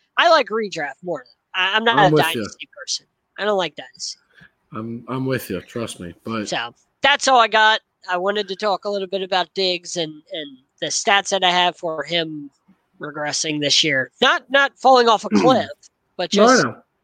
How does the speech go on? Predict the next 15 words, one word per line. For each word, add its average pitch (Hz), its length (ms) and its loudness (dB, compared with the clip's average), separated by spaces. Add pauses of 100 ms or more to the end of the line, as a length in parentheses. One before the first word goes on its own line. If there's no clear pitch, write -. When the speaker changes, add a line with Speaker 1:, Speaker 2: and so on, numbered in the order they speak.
(200)
Speaker 1:
coming 330 260 0
back 269 220 2
down 220 220 2
to 214 60 0
earth 208 240 0
a 196 40 -6
little 160 340 -8
bit. - 100 -20 (2000)
Speaker 2:
No, 247 220 -6
I, 269 240 -2
I, 220 240 0 (560)
like 220 120 4
I 214 60 8
said, 147 380 0
I, 180 200 4